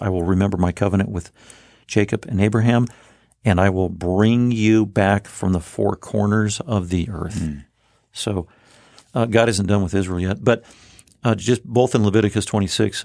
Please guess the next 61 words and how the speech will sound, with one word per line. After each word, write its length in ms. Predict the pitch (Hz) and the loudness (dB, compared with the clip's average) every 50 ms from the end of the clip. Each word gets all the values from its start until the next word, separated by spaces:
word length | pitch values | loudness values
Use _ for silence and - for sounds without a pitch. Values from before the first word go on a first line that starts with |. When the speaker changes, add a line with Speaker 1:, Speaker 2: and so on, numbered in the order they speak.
| - - - | -10 -4 0
Speaker 1:
and 180 | 113 104 101 | 0 2 2
Deuteronomy 400 | 101 101 95 92 95 92 90 90 | 2 2 2 2 2 2 0 -2
four 180 | 82 - 101 98 | -4 -4 -2 0
and 80 | 95 92 | 0 0
a 40 | 87 | -2
couple 240 | - 98 - 98 | -4 -4 -4 -4
other 100 | 92 90 | -4 -4
places, 380 | 95 - 101 92 82 92 92 80 | -4 -4 -4 -4 -2 -4 -2 0
God 200 | 107 110 120 107 | 2 2 2 2
warned 220 | 90 95 101 113 | 2 2 2 2
him 60 | 101 90 | 2 0
and 100 | 85 - | 0 0
said, 260 | - 104 95 90 190 - | 0 0 0 -2 -2 -6
"You 100 | 113 101 | -2 -2
know 140 | 113 117 | 0 0
what? 100 | 120 123 | 2 0
If 100 | 120 - - | 0 0 0
you 60 | 113 | 0
don't 140 | 113 110 101 | 2 2 0
obey, 280 | 95 85 95 101 110 | 2 2 2 2 2
I'm 80 | 117 104 | 2 2
gonna 120 | 95 90 87 | 0 0 -2
chastise 640 | - - - 98 98 92 - - 107 101 90 82 | -2 0 0 0 0 -2 -4 -4 -2 -2 0 0
you." 160 | 95 98 104 101 | 2 2 2 2
Speaker 2:
Yeah. 100 | 78 - | 0 -2
Speaker 1:
And 80 | 78 | -2
part 180 | 78 101 104 117 | -2 0 0 2
of 60 | 107 | 2
that 120 | 87 87 85 | 2 2 0
is 220 | 87 85 82 - - - - - - - - - | 0 -2 -4 -6 -12 -20 -20 -20 -20 -16 -6 -2
the 80 | - 101 | 0 0
nations 420 | 95 98 113 123 - - 101 87 | 2 2 2 2 2 0 0 0
of 60 | 90 | 0
the 80 | 85 85 | -2 -4
world 260 | 85 87 107 117 110 | -2 -2 0 0 0
are 60 | 92 | 2
gonna 200 | 80 90 85 80 | 2 2 0 0
hate 260 | 69 78 101 - - | 0 0 -2 -2 -2
you. 200 | - 95 92 92 - _ _ _ _ _ _ _ _ _ _ _ _ - | -4 -6 -6 -8 -10 _ _ _ _ _ _ _ _ _ _ _ _ -8
And 340 | 98 95 92 92 92 87 90 _ _ _ _ - - _ - - - _ _ _ _ _ _ - | -4 -4 -2 -2 -4 -6 -10 _ _ _ _ -20 -20 _ -20 -20 -20 _ _ _ _ _ _ -2
then 120 | 120 110 | 0 2
Jesus 320 | 98 90 120 123 120 113 | 2 4 4 4 2 2
came 180 | - - 123 120 | 2 2 2 4
to 80 | 113 113 | 4 2
his 140 | 104 90 | 4 4
own, 300 | 107 110 120 123 127 127 - - | 4 4 4 4 2 0 -2 -2
and 200 | - 107 98 92 | -2 0 2 2
those 180 | 98 104 101 - | 2 0 0 0
who 100 | - 104 | -2 -2
were 40 | |
his 120 | 101 85 95 | -2 0 0
own 120 | 104 104 | 0 2
received 400 | 104 98 87 - 120 110 101 82 | 0 0 0 2 2 2 2 2
him 180 | 95 87 87 85 | 0 -2 0 0
not, 240 | 85 95 104 117 135 | 0 2 2 2 0
Speaker 2:
Yeah. 100 | - 80 | -2 -2
Speaker 1:
according 280 | - - 117 110 92 95 | -2 -2 -2 -2 -2 -2
to 40 | 90 | -2
John 320 | 80 - 107 101 104 101 | 0 0 0 0 0 0
one 140 | 95 95 92 | -2 -2 -2
eleven. 360 | 87 82 95 110 113 117 110 | -2 -2 -2 -2 -2 -4 -6